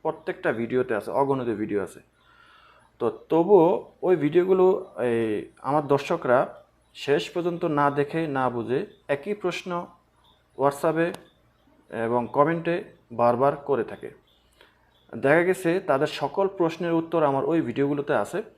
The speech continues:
আপনাদেরকে অনুরোধ করব যে আপনারা ভিডিও শেষ পর্যন্ত দেখবেন এবং আমি কি বলি, কোন সমস্যার কিভাবে সমাধান করতে হবে, সেগুলা কিভাবে বলি, সেটা বোঝার চেষ্টা করবেন, মনোযোগ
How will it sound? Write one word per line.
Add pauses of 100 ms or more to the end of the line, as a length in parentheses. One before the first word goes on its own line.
(640)
আপনাদেরকে
অনুরোধ
করব (160)
যে
আপনারা (320)
ভিডিও (760)
শেষ
পর্যন্ত
দেখবেন (220)
এবং (160)
আমি (140)
কি
বলি, (600)
কোন
সমস্যার (240)
কিভাবে
সমাধান
করতে
হবে,
সেগুলা
কিভাবে
বলি, (300)
সেটা
বোঝার
চেষ্টা
করবেন, (540)
মনোযোগ